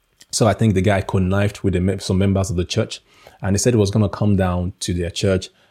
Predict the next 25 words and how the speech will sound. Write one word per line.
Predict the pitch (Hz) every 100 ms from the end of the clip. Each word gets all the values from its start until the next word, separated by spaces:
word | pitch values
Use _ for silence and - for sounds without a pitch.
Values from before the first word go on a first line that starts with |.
| _
and | 92
was | 92 90
going | - 104 98
to, | - 98 90 87 87 87 85 90 _
uh, | 92 87 85 82
I | 82 -
think, | - 104
give | 104
them | 98
some | 95 90
money, | 98 98 98 95
and | 92 90
then | 87 90
the | 90
money | 92 95 95
will | 87
multiply | 87 - - 95
in |
their | 90
bank | 82 87
account, | 95 - 92
something | - 92 92
along | 87 90
those | 87 -
lines. | 90 92 113